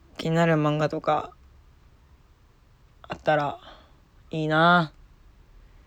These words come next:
あ、めっちゃ喋ったね。あの、最初は、あの、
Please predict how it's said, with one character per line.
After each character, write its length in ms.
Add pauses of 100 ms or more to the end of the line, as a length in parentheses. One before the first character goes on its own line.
(600)
あ、 60
め 160
っ 40 (120)
ち 80
ゃ 180
喋 240
っ 40 (280)
た 160
ね。 340 (1200)
あ 180
の、 480 (220)
最 220
初 160
は、 360 (1700)
あ 140
の、 380